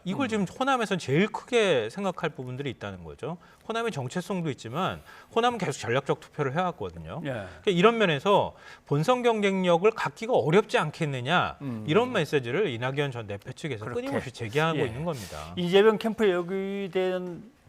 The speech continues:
Speaker 2: 코멘트는 "이건 선을 넘은 거다"라고 하면서 이낙연 후보 부인의 그림 문제까지 다시 들고 나왔는데, 글쎄요, 이렇게 되면 정말 이제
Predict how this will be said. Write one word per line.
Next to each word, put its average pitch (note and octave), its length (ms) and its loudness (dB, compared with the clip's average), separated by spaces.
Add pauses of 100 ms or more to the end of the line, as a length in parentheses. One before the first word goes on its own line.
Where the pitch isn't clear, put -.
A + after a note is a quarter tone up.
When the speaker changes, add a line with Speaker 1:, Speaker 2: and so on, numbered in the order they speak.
(540)
Speaker 2:
코멘트는 F3+ 540 -2 (160)
"이건 G#3 180 -4
선을 A#3 300 -2
넘은 D3 220 -2
거다"라고 D3 680 6
하면서 F#3 460 2 (480)
이낙연 G#3 480 6
후보 A#3+ 380 -4
부인의 A3 580 0
그림 G#3+ 340 -2
문제까지 F3 960 0 (260)
다시 - 260 -6
들고 E3+ 260 -4
나왔는데, C3+ 760 0 (680)
글쎄요, - 320 -8
이렇게 F#3+ 420 -8
되면 G3+ 200 2
정말 F3 360 4
이제 E3 160 -4